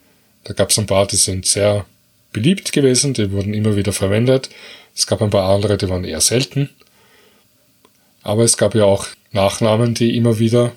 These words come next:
oder die sehr häufig vorgekommen sind, wie Müller oder Gruber oder Huber oder Bauer und Berger et cetera. Und wenn ich jetzt einen,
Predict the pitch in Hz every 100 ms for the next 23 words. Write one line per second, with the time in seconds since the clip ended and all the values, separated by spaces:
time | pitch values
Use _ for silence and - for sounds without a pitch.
0 | - 101 95 104 - 101 92 - 104 -
1 | 101 113 110 110 110 117 107 95 101 117
2 | 120 120 - 85 - - 120 117 120 113
3 | 110 87 92 131 123 120 - - - -
4 | _ 87 90 - 104 113 110 90 82 98
5 | 107 120 123 101 - 98 120 135 156 _
6 | _ - _ _ _ _ _ _ _ _
7 | _ 113 107 113 120 127 117 117 107